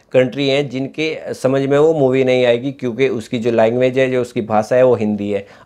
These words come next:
अब मैं हिंदी का भी आपको सॉल्यूशन बता देता हूँ। हिंदी का सॉल्यूशन ये है दोस्तों कि आ-, एशिया के अंदर, एशिया के अंदर जितने भी देश हैं, भूटान, नेपाल,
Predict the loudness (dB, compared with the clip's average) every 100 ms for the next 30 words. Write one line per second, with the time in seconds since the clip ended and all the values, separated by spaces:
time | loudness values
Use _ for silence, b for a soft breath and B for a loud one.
0 | -4 0 2 2 0 2 2 4 2 2
1 | -2 -2 -2 -4 -4 0 2 2 0 -2
2 | -2 -4 0 0 0 -2 0 -2 -2 2
3 | 4 4 2 -6 -6 -6 -6 B B -4
4 | -4 -4 _ 0 0 2 0 0 2 0
5 | 2 0 2 0 0 b b b -4 -2
6 | 0 0 0 0 -2 -2 -2 0 2 2
7 | 0 2 -2 -2 _ -16 -4 -4 2 4
8 | 4 2 0 -2 2 4 4 2